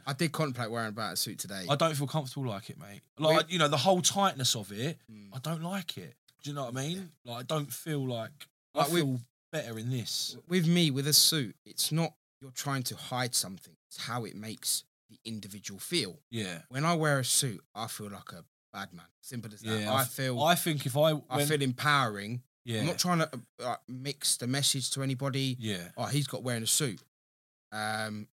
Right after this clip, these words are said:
Speaker 1: you must be si-," nah, it just makes me feel good.
Speaker 2: Yeah,
Speaker 1: And
Speaker 2: I get
Speaker 1: sometimes
Speaker 2: that.
Speaker 1: when I wear a suit,
Speaker 2: Yeah.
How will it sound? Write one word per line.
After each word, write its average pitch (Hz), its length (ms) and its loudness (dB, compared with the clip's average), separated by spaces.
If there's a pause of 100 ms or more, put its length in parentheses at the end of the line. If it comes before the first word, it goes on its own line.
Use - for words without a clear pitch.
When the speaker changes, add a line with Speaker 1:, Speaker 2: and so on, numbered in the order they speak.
(180)
Speaker 1:
you 123 120 -6
must 113 220 -4
be 113 100 -10
si-," - 140 0 (300)
nah, 120 380 -4
it 113 120 -8
just 127 200 -4
makes 127 240 -4
me 120 60 -8
feel 156 320 0
good. 107 380 -8
Speaker 2:
Yeah, 101 300 -4
Speaker 1:
And 107 120 -8
Speaker 2:
I 127 40 4
get 135 80 4
Speaker 1:
sometimes 180 200 4
Speaker 2:
that. 120 140 -2
Speaker 1:
when 160 80 2
I 156 60 4
wear 143 140 2
a 123 60 0
suit, 151 540 6
Speaker 2:
Yeah. 95 280 -6